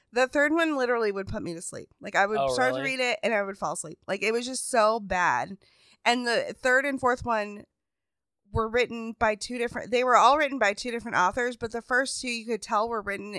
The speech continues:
Speaker 1: in their time frame.
Speaker 2: Yeah.
Speaker 1: And so they were well written and they were
Speaker 2: Yeah,
Speaker 1: like,
Speaker 2: yeah, yeah.
Speaker 1: the f-,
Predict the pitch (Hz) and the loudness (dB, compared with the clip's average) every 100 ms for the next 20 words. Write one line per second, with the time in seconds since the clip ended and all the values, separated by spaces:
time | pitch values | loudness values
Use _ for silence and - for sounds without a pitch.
0 | - 202 202 185 196 214 - 240 254 269 | -6 -6 -4 -4 -4 -6 -6 -4 -4 -4
1 | 277 285 302 302 - - 127 117 117 240 | -4 -4 -8 -10 -14 -12 -10 -6 -2 -2
2 | 247 240 208 175 214 196 180 180 170 196 | 2 2 2 0 -2 -2 -2 -2 -2 -2
3 | 294 - 277 233 190 185 131 123 117 123 | -4 -4 -6 -6 -6 -2 0 0 -2 -6
4 | 117 117 156 247 - | -10 -6 0 0 -2